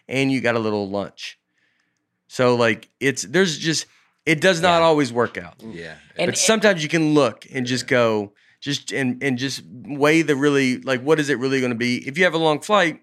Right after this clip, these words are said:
Speaker 1: maybe it can be worth it. If you don't, maybe it's, it's saying it's not worth it. It's like, you know, I know if you're flying, I'm talking about really, like, if you're flying alone, like, I, I know when you have your family, it's like, a, it's a much different thing. Uh,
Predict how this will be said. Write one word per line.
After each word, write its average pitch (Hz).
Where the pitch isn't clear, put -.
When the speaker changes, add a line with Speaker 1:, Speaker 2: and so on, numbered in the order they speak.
Speaker 1:
maybe 139
it -
can 131
be 127
worth 135
it. 92
If 110
you 110
don't, 120
maybe 117
it's, 98
it's 110
saying 113
it's 107
not 135
worth 98
it. -
It's -
like, 98
you 123
know, 107
I 113
know 160
if 135
you're 131
flying, 117
I'm 165
talking 175
about 110
really, 110
like, 98
if 107
you're 104
flying 101
alone, 98
like, 92
I, 113
I 139
know 143
when 139
you 139
have -
your 131
family, 135
it's 101
like, 101
a, 90
it's 113
a 113
much 113
different 95
thing. 92
Uh, 58